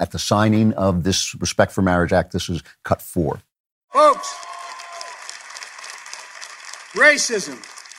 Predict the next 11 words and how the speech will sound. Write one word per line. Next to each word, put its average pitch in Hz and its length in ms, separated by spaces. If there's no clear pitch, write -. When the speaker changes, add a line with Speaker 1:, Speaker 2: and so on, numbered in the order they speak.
Speaker 2:
anti-Semitism, 240 1120
homophobia, 247 720
transphobia, 196 880
they're 202 180
all 285 440
connected. 262 720
But 147 120
the 151 120
antidote 185 600
to 160 100
hate 175 460